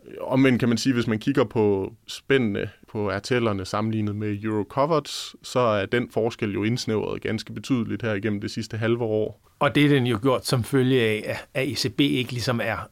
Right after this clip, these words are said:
Speaker 2: længere af den marginale køber af, af, af covered bonds, og der derfor er sket en, en reprisning af cover-, europæisk covered bonds her hen over efteråret.
Speaker 1: Yes, ja, lige præcis. At der bliver ikke reinvesteret mere i covered bonds fra E C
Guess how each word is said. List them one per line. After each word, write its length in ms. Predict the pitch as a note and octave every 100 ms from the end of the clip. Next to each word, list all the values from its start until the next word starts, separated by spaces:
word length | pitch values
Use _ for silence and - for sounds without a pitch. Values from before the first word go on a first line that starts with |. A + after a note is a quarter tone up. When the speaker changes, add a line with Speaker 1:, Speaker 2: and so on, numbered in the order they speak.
| -
Speaker 2:
længere 560 | C#3 A2+ C3+ C#3+ C#3+ B2
af 80 | A2+
den 100 | A#2
marginale 480 | G#2+ A2 A#2 B2+ A2+
køber 360 | - A2+ A#2
af, 240 | G#2+ G#2 G2+ - - - -
af, 60 | - -
af 80 |
covered 320 | A#2 B2+ A2 G2+
bonds, 320 | G#2 G#2+ C#3
og 80 | A2
der 60 |
derfor 320 | G#2 A2 A2+ G#2+ A2
er 60 |
sket 260 | - C3 -
en, 160 | B2+ G2+ - - -
en 260 | B2+ A2
reprisning 640 | A#2+ B2 - B2+ - C3+ G#2
af 60 |
cover-, 260 | - G#2+ A2 A2+
europæisk 380 | A2 C#3 A2+
covered 220 | - G#2+ G2+
bonds 320 | G#2 G#2 -
her 80 | A2+
hen 180 | A2+
over 140 | G#2 G2
efteråret. 460 | A2 - G2+ A2 - - B2
Speaker 1:
Yes, 260 | G#2+ - -
ja, 100 | G#2 G#2+
lige 120 | A2+
præcis. 440 | A2+ G#2 G2 - -
At 300 | G2 - -
der 80 | G#2+
bliver 160 | G#2 A2
ikke 160 | A2
reinvesteret 440 | G#2+ G#2+ G2 A2 G2+
mere 260 | G#2 G#2+ G#2 -
i 140 | G#2 G2+
covered 320 | A2 G#2 G#2+
bonds 340 | - A2 A2
fra 260 | - G2 G2+
E 40 |
C 60 | -